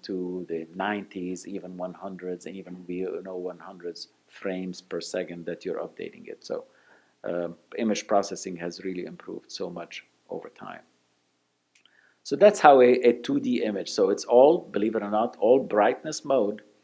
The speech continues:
right? Uh, that's why a calcium may look much more, uh, you know, reflectant than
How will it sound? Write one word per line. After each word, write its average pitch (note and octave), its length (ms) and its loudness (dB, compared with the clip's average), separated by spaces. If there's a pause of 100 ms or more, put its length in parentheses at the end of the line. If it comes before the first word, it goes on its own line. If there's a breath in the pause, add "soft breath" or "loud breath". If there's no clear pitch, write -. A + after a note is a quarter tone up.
(540)
right? A2 280 -2 (680 soft breath)
Uh, F#2+ 500 0
that's G2+ 300 0
why G2+ 260 4
a F#2+ 60 -2
calcium G2 540 0
may F#2+ 180 -2
look G2 300 -2
much G2 300 -10
more, F#2+ 380 -6 (440 soft breath)
uh, F#2 440 -4 (200)
you G2+ 100 -6
know, F#2+ 120 -2
reflectant G2+ 680 0
than F#2 240 -8